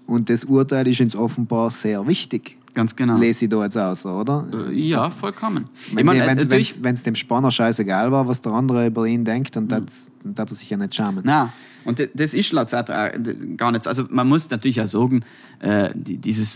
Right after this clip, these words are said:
Speaker 2: sehr, sehr interessante Beispiel ist natürlich eingebettet in einen großen philosophischen Di-,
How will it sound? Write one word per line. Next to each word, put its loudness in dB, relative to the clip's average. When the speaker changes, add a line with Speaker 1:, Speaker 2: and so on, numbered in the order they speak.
Speaker 2:
sehr, 0
sehr 0
interessante -2
Beispiel -2
ist -4
natürlich -2
eingebettet -2
in -4
einen -4
großen -6
philosophischen -4
Di-, 0